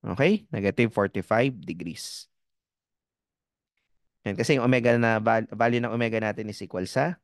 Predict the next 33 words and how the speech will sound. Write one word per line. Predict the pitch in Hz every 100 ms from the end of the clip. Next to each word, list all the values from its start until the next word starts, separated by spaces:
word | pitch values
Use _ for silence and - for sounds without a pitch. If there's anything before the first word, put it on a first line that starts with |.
| _
two. | - - _ _ _ _ _ _ _ _ _ _ _ _ _ _ _ _ _ _ _ _ _ _ _ _ _ _ _
Okay. | 107 147 127 139 _ _ _ _ _ _ _ _
So, | -
yan | 107 127
na. | 101 - _
So, | -
that's | 104 113 -
it. | 101 _ - - _ - -
Okay, | 160 151
no? | 117 160
So, | 165 143
ano | 139 175 180
ngayon | 180 175 165
yung | 156 156
mangyayari, | 151 147 147 143
guys? | 135 135 208 - - -
Ano | 123 127
yung | 123 123 123 120 117
magiging | 127 117 120 123
pinaka-form | 117 123 120 117 113 - 120 123 120
ng | 113 -
output | 110 107 120 -
natin? | 113 104 95 175 214 _ _ _
So, | - 131
based | 120 147 -
dun | 139 139
sa, | 135 135 127 123 120
uh, | 117 113 113
lecture | 117 120 131
in | 117 117
the |
previous | 113 120 110 135 -
slide, | 104 107 226 185